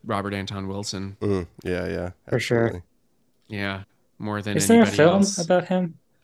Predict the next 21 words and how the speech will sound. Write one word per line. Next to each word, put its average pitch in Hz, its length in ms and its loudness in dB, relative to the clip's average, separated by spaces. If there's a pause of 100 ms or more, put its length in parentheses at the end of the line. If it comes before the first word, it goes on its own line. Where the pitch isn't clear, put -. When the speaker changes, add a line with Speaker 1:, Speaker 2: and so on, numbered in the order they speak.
(280)
Speaker 1:
I 147 80 2
Speaker 3:
Like 143 220 4
a 127 100 6
Speaker 1:
don't, 214 420 -2 (440)
I 185 60 -8
don't 185 380 -4
know. 113 480 -2 (380)
Speaker 3:
Yeah. 123 280 -4 (100)
Speaker 1:
I 139 80 -8
don't 165 260 -4
think 180 200 -6
a, 120 280 -4
not 139 260 -6
a 151 40 -6
very 131 300 -4
good 110 200 -8
one. 95 300 -10 (260)
I - 40 -4
Speaker 2:
Yeah. 101 160 4
Speaker 1:
don't 87 80 -4
think. 92 200 -6